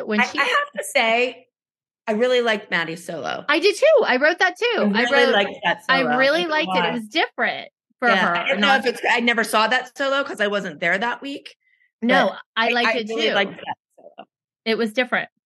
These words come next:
Speaker 2: Yeah.
Speaker 1: Definitely different. And I did like it. Um, same thing. That's so funny. We have the same brain.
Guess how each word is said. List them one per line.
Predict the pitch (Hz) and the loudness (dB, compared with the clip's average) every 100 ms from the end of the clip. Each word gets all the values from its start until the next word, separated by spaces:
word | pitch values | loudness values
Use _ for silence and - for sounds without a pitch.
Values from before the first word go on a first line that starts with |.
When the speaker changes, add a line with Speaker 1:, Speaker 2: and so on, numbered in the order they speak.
| _ _ _ | _ _ _
Speaker 2:
Yeah. | 170 160 185 _ _ _ _ _ _ | -10 -10 -12 _ _ _ _ _ _
Speaker 1:
Definitely | 233 214 247 247 | -2 -2 -2 -2
different. | 233 214 220 202 | -2 -2 -4 -4
And | 196 - _ _ _ - | -6 -10 _ _ _ -8
I | 196 | -6
did | 190 202 185 | -4 -4 -2
like | 170 175 | -4 -4
it. | - - _ _ _ | -10 -14 _ _ _
Um, | 226 214 202 196 185 180 - - _ _ _ - | 2 4 4 4 0 -8 -14 -20 _ _ _ -8
same | - 254 269 | 0 0 0
thing. | 277 160 175 | -2 -2 -4
That's | 202 202 | -4 -2
so | 240 | -4
funny. | 220 202 185 | -2 -4 -4
We | 175 | -6
have | 185 | -8
the | 175 | -10
same | - 170 | -8 -8
brain. | 165 165 - 208 | -8 -10 -10 -16